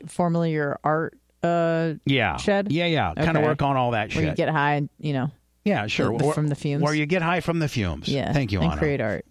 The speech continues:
Speaker 2: Yeah.
Speaker 1: Yeah.
Speaker 2: And then, uh, Sunday is, I don't have any plans, and which will be,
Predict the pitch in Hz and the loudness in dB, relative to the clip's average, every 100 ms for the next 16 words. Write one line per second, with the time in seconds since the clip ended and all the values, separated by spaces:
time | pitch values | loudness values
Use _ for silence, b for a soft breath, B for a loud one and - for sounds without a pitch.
0 | - 80 - _ _ - - - _ _ | -10 -10 -10 _ _ -10 -8 -10 _ _
1 | _ _ - 135 135 143 143 143 143 127 | _ _ -2 0 2 2 2 0 0 2
2 | 123 120 131 - - 170 185 196 147 117 | 4 2 -2 -8 -4 0 0 2 2 2
3 | 113 120 147 143 _ _ _ _ _ _ | 2 0 -2 -6 _ _ _ _ _ _
4 | _ 135 127 123 110 - _ _ _ _ | _ 2 4 2 0 -8 _ _ _ _
5 | _ - 117 120 120 113 107 117 107 107 | _ -2 2 2 2 0 0 0 2 2
6 | 143 - - _ _ _ - 127 120 123 | -2 -6 -16 _ _ _ -4 -2 0 0
7 | - 123 117 123 120 | 0 0 2 2 0